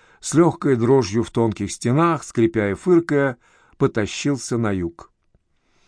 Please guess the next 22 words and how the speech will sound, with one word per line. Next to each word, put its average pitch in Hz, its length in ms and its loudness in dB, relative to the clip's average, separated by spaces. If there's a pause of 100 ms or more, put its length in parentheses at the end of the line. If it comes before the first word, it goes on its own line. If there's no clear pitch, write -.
(880)
Не 147 120 4
прошло 180 400 2
и 202 40 4
трех 180 280 2
часов, 175 440 2
как 147 200 -2
я 139 100 2
добрался 139 580 0
до 120 200 2
поселка 139 600 -2
городского 120 560 -2
типа. 95 600 -8 (680)
Слава 175 340 2
богу, 143 380 4
тратить 131 420 -2
время 117 300 2
на 113 120 0
поиски 113 360 0
санатория, 127 680 -2
приютившего 113 600 -2
генерала 107 480 0
Свиридова, 147 640 0